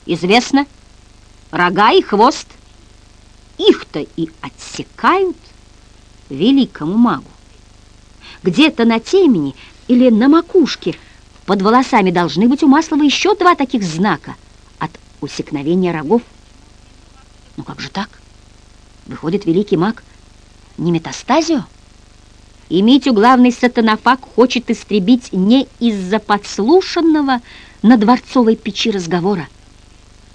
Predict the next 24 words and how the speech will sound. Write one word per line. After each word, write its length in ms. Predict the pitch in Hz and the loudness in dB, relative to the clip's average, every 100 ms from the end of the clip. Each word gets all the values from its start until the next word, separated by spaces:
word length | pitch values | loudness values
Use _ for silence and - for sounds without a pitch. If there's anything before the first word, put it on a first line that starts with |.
| _ _ | _ _
Тогда 320 | 139 131 151 | -16 -12 -12
за 100 | 151 | -10
что? 320 | - - 202 - _ _ _ _ - _ _ _ - _ _ - | -12 -10 -12 -14 _ _ _ _ -20 _ _ _ -20 _ _ -2
Чем 260 | 427 285 | 0 2
не 100 | 202 | 2
угодил 380 | 226 285 269 247 | 0 0 0 0
царский 440 | - 240 240 - 151 | 0 -2 -2 -8 -10
воспитанник 720 | 160 - 381 392 185 160 - - - | -10 -4 -4 -2 -6 -8 -14 -8 -2
начальнику 680 | 202 202 339 370 349 330 | -2 0 0 2 0 -4
секретной 560 | - 320 302 330 - 311 | -6 -4 -2 -2 -2 -4
экспедиции? 760 | - - 294 269 - - 131 135 _ - _ - _ - _ _ _ - | -4 -10 -6 -6 -8 -14 -16 -16 _ -20 _ -20 _ -20 _ _ _ -6
«Очень 400 | 294 294 302 277 | -2 0 2 2
просто», — 500 | 311 320 247 - 160 | 4 2 0 -4 -6
ответил 380 | 165 170 165 165 | -6 -4 -4 -6
сам 240 | 160 165 160 | -4 -6 -4
себе 280 | 160 160 | -8 -4
Митридат. 500 | 156 156 165 156 160 - - - - - - - - - - - - - - | -4 -6 -8 -10 -10 -14 -20 -20 -20 -20 -20 -20 -20 -20 -20 -20 -20 -20 -6
«В 120 | 311 | -2
этой 320 | 392 415 370 | 0 0 0
самой 380 | - 320 349 320 | 0 2 4 4
ромашке 500 | 285 269 311 - 269 | 2 2 2 0 -4
причина 480 | 240 240 - 269 254 | -2 -2 -2 0 0
и 80 | 226 | -2
состоит. 560 | 196 - 175 190 233 | -8 -8 -4 -4 -6